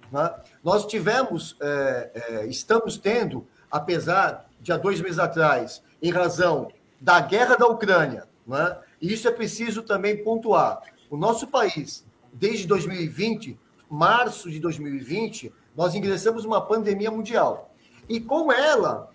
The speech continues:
várias medidas judiciais, e aí eu tenho que falar da Corte Suprema, que, é, é, não obedeceram às regras do jogo e impuseram aquilo que eles entendiam, que eles entendiam,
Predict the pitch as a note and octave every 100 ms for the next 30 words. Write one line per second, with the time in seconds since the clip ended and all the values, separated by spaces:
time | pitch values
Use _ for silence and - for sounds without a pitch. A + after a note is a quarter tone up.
0 | _ _ B2+ C#3+ C#4 D#4 D4 G3+ A#3 F#3
1 | G3+ A3+ D3+ C3+ - - _ _ - B2+
2 | - - B3+ - B3 B3+ - A#3 F#3+ A#3
3 | G3+ D#3 - - _ _ F#3 G3+ B3 B3
4 | G#3 - F#3 F3+ D#3+ D#3 F#3+ F#3+ - -
5 | D#3+ F3 A#3+ A3 B2+ - - _ _ -
6 | A#3+ B3+ A#3 E3 D#3+ D#3 C#3+ C#3 C3+ D3
7 | B3+ D#4 D#4 C4 G#3+ - G#3 G#3 F3 B2+
8 | F3 D#3+ C3 C3+ B2+ B3+ A#3+ - - _
9 | _ - A#3+ C4 F4 D4+ G3 A3+ C4+ D#4
10 | C4 G#3+ B3+ C#4 C#4+ A3+ B3+ A#3+ F#3 G#3+
11 | B3+ F3 - F#3+ A3 C4 A#3 D#3+ D3+ D#3+
12 | D#3+ B2 C#3 C3+